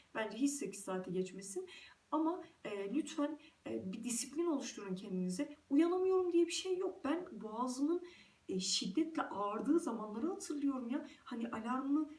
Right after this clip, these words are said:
alarmım çalıyor, yutkunamıyorum. İnanın yutkunamıyorum, kahvaltı bile yapamıyorum.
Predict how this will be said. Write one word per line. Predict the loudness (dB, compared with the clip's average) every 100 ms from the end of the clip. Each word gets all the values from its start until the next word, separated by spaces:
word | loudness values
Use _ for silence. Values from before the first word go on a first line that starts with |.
| -8
alarmım | -4 -2 0 0 0
çalıyor, | 0 2 6 6
yutkunamıyorum. | 4 -4 -8 2 4 4 4 2 -2
İnanın | 2 4 4
yutkunamıyorum, | 0 -4 -4 -2 0 -2 -2
kahvaltı | -4 -6 -6 -4
bile | 2
yapamıyorum. | 2 2 -4 -8 -4 -6